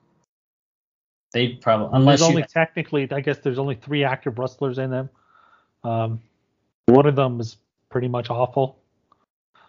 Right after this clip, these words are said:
Speaker 2: Uh, <laughs> and then there's Evil, who's evil. So, and then there's Show, who, who I like. Uh,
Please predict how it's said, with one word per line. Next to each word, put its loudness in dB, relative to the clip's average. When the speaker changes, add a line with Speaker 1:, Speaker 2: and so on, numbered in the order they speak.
Speaker 2:
Uh, -2
<laughs> 0
and 2
then 2
there's 0
Evil, -4
who's -6
evil. -6
So, -4
and -8
then -2
there's 0
Show, 0
who, -6
who 0
I -2
like. -4
Uh, -6